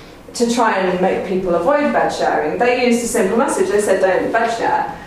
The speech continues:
But for all the reasons that I've discussed when we've looked at the evolved needs of babies and cultural, um, aspects of infant care, that didn't have any effect. So, so these kinds of, um,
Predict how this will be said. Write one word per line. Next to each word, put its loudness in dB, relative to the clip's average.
But 2
for 0
all 4
the 2
reasons 2
that 2
I've 0
discussed 0
when 0
we've 2
looked 2
at -2
the 4
evolved 4
needs 2
of -4
babies -2
and -6
cultural, 0
um, -2
aspects -2
of -2
infant -6
care, -2
that 0
didn't -2
have -4
any -4
effect. -6
So, 4
so 2
these 4
kinds 2
of, 2
um, -4